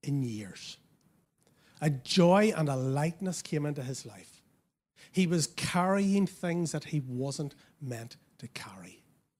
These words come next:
And when he released those things, God brought so much life and hope and joy and healing into his heart. And I believe God wants to do that with you.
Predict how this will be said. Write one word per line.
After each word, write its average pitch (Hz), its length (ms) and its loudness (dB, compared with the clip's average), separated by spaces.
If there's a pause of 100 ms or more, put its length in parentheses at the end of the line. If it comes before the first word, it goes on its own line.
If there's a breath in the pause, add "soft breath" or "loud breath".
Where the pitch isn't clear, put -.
(600 soft breath)
And 156 140 2
when 156 120 4
he 165 120 4
released 165 640 4
those 185 320 -2
things, 180 380 -8 (240 soft breath)
God 151 320 0
brought 135 280 -4
so - 220 -4
much 131 320 -8
life 139 460 -4
and 131 180 -10 (220 soft breath)
hope - 420 -2 (260 soft breath)
and 123 180 -8
joy 139 500 -2 (260 soft breath)
and 127 100 -10
healing 123 580 -6 (360 soft breath)
into 117 760 -8
his 113 200 -6
heart. - 400 -16 (680 soft breath)
And 151 100 2
I 180 100 6
believe 202 320 2
God 160 220 2
wants 147 240 -2
to 160 60 -4
do 139 200 -2
that 123 220 -4
with 127 200 -6
you. 101 140 -10